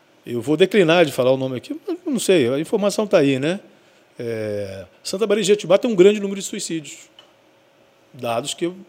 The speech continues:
não são dados atuais, são dados do ano passado retrasado.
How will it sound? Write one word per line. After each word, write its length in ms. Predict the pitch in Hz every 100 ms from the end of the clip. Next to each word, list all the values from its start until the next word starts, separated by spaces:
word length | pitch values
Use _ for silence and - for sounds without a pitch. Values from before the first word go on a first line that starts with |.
| _ _ -
não 260 | 131 127
são 200 | 127 135
dados 220 | 127 131 151
atuais, 460 | 156 185 135 131
são 180 | - 117
dados 320 | 120 143 143
do 140 | 131 127
ano 300 | 151 170 151
passado 480 | - 110 - 185 139
retrasado. 720 | 143 120 104 107 104 82